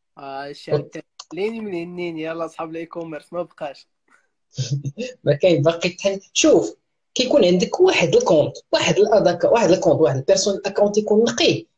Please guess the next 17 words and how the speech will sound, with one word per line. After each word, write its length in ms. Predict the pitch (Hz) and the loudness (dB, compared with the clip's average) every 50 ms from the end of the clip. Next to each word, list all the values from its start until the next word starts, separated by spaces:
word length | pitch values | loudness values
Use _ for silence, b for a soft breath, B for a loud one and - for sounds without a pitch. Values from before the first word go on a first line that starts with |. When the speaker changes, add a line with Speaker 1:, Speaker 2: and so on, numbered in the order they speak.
| _ _ _ _ _ _ - - - | _ _ _ _ _ _ -20 -14 -2
Speaker 2:
ما 100 | 196 233 | -2 0
تحتاجش 420 | 240 - - - - 254 - - 143 | 0 0 -2 0 0 0 0 0 0
باقي 220 | 180 196 - 214 | -2 0 0 -2
تشري 240 | 208 - 214 202 202 | 0 2 2 2 2
لي 100 | 196 196 | 2 0
كونت 240 | - 170 170 160 - | 0 0 0 0 0
فيسبوك 400 | - 151 139 - 113 104 - - - | -2 -2 -2 -2 -4 -6 -10 -6 -4
نهائيا. 800 | 135 123 123 156 190 202 202 196 190 - 175 170 143 120 - - _ _ _ _ _ _ - | -4 -2 2 2 4 6 6 6 4 4 2 0 0 -2 -4 -8 _ _ _ _ _ _ -2
غتخرج 380 | 494 - - 269 208 160 147 185 | -2 0 2 0 2 2 2 2
منه 240 | 196 214 220 220 | 4 4 4 6
لي 80 | 220 208 | 6 6
بيزنس 380 | - 160 160 143 170 170 - 180 | 4 4 4 4 2 0 0 0
ماناجر. 440 | 170 165 160 135 120 - 117 - - - _ _ _ _ _ _ _ - | 0 2 2 2 0 0 -4 -8 -8 -14 _ _ _ _ _ _ _ -2
الميثود 440 | 180 202 214 233 254 254 269 233 - | 0 2 4 4 4 4 4 2 2
فين 200 | - - 220 214 | 2 0 0 0
كاينه؟ 400 | - - 254 269 294 330 - - - - _ | 2 2 2 4 4 2 2 0 -4 -2 _
كتحل، 540 | 220 214 208 - - 269 269 262 233 - | 0 0 2 0 0 0 2 2 2 0